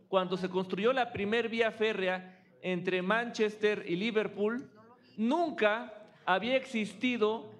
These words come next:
algo que necesitara tantos recursos, algo que ocupara tanto dinero. Fue precisamente por la construcción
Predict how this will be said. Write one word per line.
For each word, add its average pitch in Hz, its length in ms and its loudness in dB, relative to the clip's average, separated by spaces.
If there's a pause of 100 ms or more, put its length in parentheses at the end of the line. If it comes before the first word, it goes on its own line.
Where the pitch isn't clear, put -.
(200)
algo 247 440 2
que 196 420 -2
necesitara 196 1120 -2
tantos 220 560 2
recursos, 170 800 -2 (260)
algo 220 340 2
que 190 100 0
ocupara 196 680 -2
tanto 233 460 2
dinero. 180 420 0 (400)
Fue 269 260 2
precisamente 226 840 0
por 185 200 0
la 170 120 0
construcción 180 800 -2